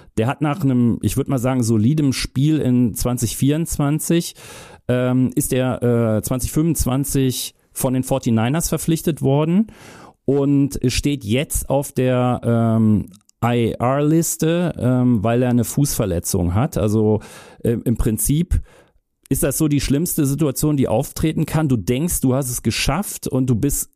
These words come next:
jetzt genau so an dem Punkt, an dem du angreifen kannst und in, in einer Situation, in der du dich wohlfühlst.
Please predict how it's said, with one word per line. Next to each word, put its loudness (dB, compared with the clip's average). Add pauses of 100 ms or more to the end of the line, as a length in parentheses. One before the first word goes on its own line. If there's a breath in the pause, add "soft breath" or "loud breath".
jetzt -4
genau 2
so 0
an 0
dem 0
Punkt, 0
an 0
dem 4
du 2
angreifen -2
kannst -2
und 0
in, 4
in 2
einer -2
Situation, 0
in 2
der 2
du 2
dich -4
wohlfühlst. 0